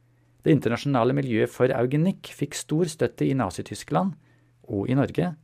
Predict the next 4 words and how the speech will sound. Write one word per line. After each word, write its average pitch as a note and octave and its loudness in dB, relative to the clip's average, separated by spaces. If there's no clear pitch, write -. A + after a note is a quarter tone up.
og D3+ 4
Hitler D3 2
brukte C#3 4
sosialdarwinismen A2 2